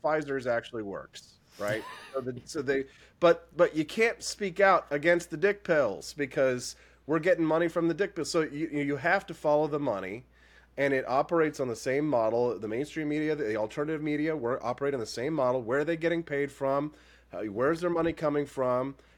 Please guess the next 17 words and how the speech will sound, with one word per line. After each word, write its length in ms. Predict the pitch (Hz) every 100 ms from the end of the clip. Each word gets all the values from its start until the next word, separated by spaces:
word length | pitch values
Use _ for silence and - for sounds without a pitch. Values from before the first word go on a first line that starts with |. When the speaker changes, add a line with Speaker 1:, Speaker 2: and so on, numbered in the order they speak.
| _
Speaker 1:
And 100 | 123
I'll 100 | 117
tell 180 | 113 160
you 100 | 143
that, 220 | 117 107 - - -
you 100 | 107
know, 120 | 87 85 _
seventy-five 920 | - - 151 190 185 180 160 165 156 - -
to 120 | 113
ninety-five 540 | 120 147 147 143 143
percent 220 | 143 123
of 120 | 139 127
the 40 |
time, 200 | 135 107
somewhere 340 | - 135 151
in 120 | 160 160
there, 380 | 127 113 113